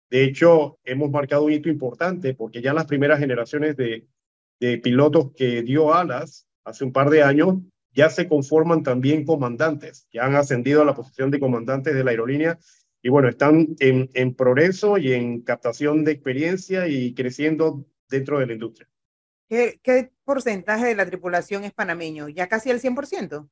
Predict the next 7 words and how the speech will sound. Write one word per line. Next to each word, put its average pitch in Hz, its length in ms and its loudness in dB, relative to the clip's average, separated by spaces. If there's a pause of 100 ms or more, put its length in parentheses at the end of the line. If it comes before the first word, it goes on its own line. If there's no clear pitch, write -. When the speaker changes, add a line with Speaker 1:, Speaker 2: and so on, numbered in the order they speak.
(300)
Speaker 1:
No, 165 380 0 (100)
eh, 143 880 0
cuando 151 260 -2
hablamos 226 360 -2
de 180 140 0
alas 220 280 -2
específicamente, 190 920 -2